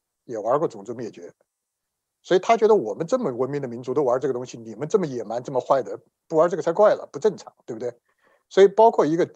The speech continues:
一直替中国讲话的一个德国的自干五，他也相信这个，就说他说连文革大跃进都搞得出来的政府，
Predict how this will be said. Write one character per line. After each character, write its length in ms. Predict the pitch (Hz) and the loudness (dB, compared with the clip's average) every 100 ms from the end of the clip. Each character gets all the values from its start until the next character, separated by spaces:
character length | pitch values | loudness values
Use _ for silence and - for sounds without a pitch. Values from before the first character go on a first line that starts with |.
| - | -6
一 120 | 190 | -4
直 140 | 185 | -4
替 120 | - | -6
中 140 | 143 175 | -4 -2
国 100 | 165 | 0
讲 200 | 123 - | -2 0
话 200 | 151 143 | 2 2
的 160 | - - _ _ _ _ _ | 0 -16 _ _ _ _ _
一 80 | - | -8
个 40 | 120 | -4
德 240 | 123 143 | 0 0
国 160 | 147 107 | 0 -4
的 120 | 110 | -6
自 180 | - 131 | -6 -2
干 260 | 135 131 | 0 -2
五， 200 | 107 - _ _ _ _ _ _ - | -6 -14 _ _ _ _ _ _ -2
他 140 | 220 | 0
也 80 | 123 | 0
相 180 | 123 117 | -4 -8
信 120 | 110 | -10
这 120 | 92 | -14
个， 140 | - _ _ _ _ _ _ _ _ | -20 _ _ _ _ _ _ _ _
就 100 | - | -12
说 100 | 131 123 | -8 -4
他 100 | 175 | 0
说 140 | 180 | 0
连 160 | 165 156 | 0 0
文 160 | 151 | 0
革 100 | 170 | 0
大 160 | 165 151 | 4 4
跃 60 | |
进 120 | 139 147 | 2 -2
都 80 | |
搞 140 | 147 127 | -2 -4
得 80 | 120 | -4
出 140 | - | -8
来 100 | 117 | -8
的 140 | 113 | -8
政 200 | 95 123 | -8 -8
府， 240 | - - | -8 -18